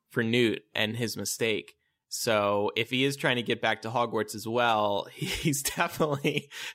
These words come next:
seriously endangered his chances. <laughs> How about, um, how about that suitcase?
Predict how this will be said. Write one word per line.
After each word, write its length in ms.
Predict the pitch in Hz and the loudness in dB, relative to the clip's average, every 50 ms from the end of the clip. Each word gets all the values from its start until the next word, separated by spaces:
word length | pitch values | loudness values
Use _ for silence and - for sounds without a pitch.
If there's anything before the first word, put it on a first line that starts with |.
| - - | -8 -4
seriously 1000 | - - - - - - 196 190 170 - 285 262 - - 135 131 131 131 123 - - - - - - | -2 0 0 0 0 0 0 2 2 2 2 0 0 0 2 2 2 2 0 -2 -6 -10 -10 -8 -4
endangered 840 | - 135 151 139 139 - 110 - 214 170 165 160 143 - 160 131 120 127 | -2 -2 -2 -2 -4 -6 -2 -2 0 0 2 0 0 2 0 2 2 0
his 160 | 123 117 - | -2 -4 -4
chances. 720 | - 131 123 123 131 127 123 - 101 107 104 - - - - - - - _ - - - - _ - - | -2 -2 0 2 0 0 0 -2 -4 -4 -4 -6 -8 -8 -10 -12 -14 -14 _ -14 -14 -14 -14 _ -6 -4
<laughs> 20 | 110 107 101 - - - - - _ - - - - _ - - - - - - - - - _ _ _ _ _ - 202 208 214 214 208 202 202 202 220 - - | -4 -4 -4 -4 -4 -4 -6 -6 _ -4 -4 -4 -4 _ -8 -8 -8 -8 -6 -6 -6 -6 -6 _ _ _ _ _ -2 0 2 2 2 0 0 -4 -6 -10 -10 -4
How 120 | - 202 240 | -2 0 0
about, 260 | 392 415 392 247 208 | 2 2 2 2 2
um, 400 | 190 175 170 160 160 170 170 - | 2 2 0 0 -2 -4 -6 -2
how 100 | - 233 | -2 0
about 140 | 254 277 220 | 0 0 0
that 180 | 220 175 139 - | 0 0 0 -2
suitcase? 640 | - - 131 120 - - 98 80 - - - - | 0 0 0 0 0 -2 -4 -4 -4 -6 -8 -10